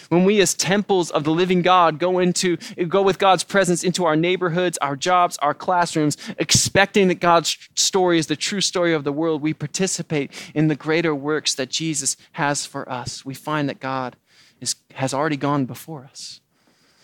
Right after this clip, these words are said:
that God is the God who's on mission, and we simply join him.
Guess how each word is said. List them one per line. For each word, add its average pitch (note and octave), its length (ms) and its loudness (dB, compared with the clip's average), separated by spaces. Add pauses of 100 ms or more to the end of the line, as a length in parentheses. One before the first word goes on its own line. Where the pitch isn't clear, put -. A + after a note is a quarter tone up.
(100)
that C3 160 -2
God F3 320 6
is D#3 140 0
the D#3+ 80 -4
God D3+ 300 2
who's D3 180 -4
on C#3+ 300 2
mission, D3 340 0
and A#2+ 80 -2
we C#3 80 -4
simply D3+ 400 -4
join C#3 380 -2
him. A#2+ 220 -8